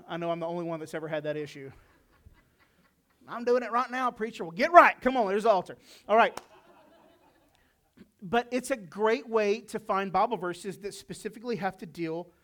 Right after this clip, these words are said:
with with that information. You can even go to freedom D L dot com slash Bible, and there's a list of, of tools and resources that can help you. freedom D L dot com slash Bible.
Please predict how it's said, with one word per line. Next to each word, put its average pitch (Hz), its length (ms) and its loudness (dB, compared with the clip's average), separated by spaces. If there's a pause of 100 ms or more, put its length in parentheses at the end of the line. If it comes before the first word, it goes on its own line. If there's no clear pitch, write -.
(220)
with 156 460 -6 (1000)
with 170 160 -8
that 170 120 -4
information. 165 600 -12 (380)
You 196 100 -10
can 220 120 -10
even 214 140 -6
go 214 80 2
to 202 60 -2
freedom 208 280 -6
D 202 100 -6
L 202 100 -2
dot 202 160 -2
com 196 180 -6
slash 190 200 -10
Bible, 170 500 -4 (100)
and 175 160 -8
there's 202 220 -6
a 190 80 -6
list 185 500 -4 (540)
of, 180 160 -4 (120)
of 170 220 -8
tools 214 380 -4
and 175 100 -8
resources 185 500 -12
that 175 140 -8
can 165 140 -12
help 180 200 -6
you. 143 80 -16
freedom 202 300 -10
D 214 120 -8
L 208 100 -4
dot 208 160 -8
com 185 180 -8
slash 180 200 -10
Bible. 170 380 -8